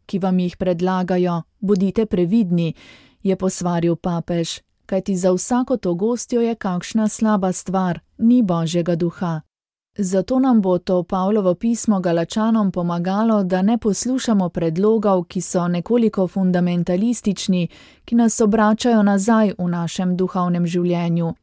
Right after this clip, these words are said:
in pomagalo nam bo iti naprej pri Jezusovi velikonočni poklicanosti. To apostol poudarja Galačanom, ko jih spominja, da Oče obilno daje duha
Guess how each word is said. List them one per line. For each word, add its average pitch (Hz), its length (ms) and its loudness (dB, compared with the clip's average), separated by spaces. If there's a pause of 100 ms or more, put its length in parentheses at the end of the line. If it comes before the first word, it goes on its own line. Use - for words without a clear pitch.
(180)
in 185 180 2
pomagalo 170 600 0
nam 240 240 4
bo 233 180 4 (100)
iti 277 280 -4
naprej 226 480 0
pri 247 200 -4
Jezusovi 240 840 0
velikonočni 226 840 0
poklicanosti. 165 1000 -2 (560)
To 294 160 -2
apostol 233 580 0
poudarja 190 600 0
Galačanom, 190 840 2
ko - 160 -4
jih 165 260 0
spominja, 214 720 4 (100)
da 170 260 -2
Oče 170 500 -2
obilno 214 540 2
daje 170 340 0
duha 170 480 -4